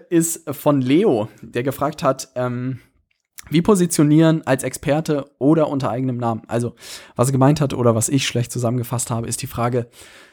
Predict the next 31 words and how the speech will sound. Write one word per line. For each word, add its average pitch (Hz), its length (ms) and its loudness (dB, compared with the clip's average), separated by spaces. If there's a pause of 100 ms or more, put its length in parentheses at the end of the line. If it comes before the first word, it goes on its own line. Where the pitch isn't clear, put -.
(120)
vermarkte 135 680 2
ich 151 160 2
mich 151 280 0
als 120 300 2
Experte 127 680 -2
für - 200 -8
Online-Marketing 160 1200 2 (100)
oder 160 360 4
vermarkte 139 560 0
ich 135 180 -2
mich 135 240 -2
als, 123 520 0
äh, 120 120 -4
Robert 117 920 0
Heinecke? 117 460 0 (1600)
Ich 160 100 2
sag 175 160 2
mal 170 80 4
so, 156 140 4
ich 143 140 0
hab - 120 -8
irgendwann 175 480 4
mal 147 160 2
ein 143 100 0
Interview 139 720 2
mit 127 520 -2
Tai 120 220 2
Lopez 117 400 0
gehört 107 260 -6
aus 113 160 -10
Amerika. 107 540 -6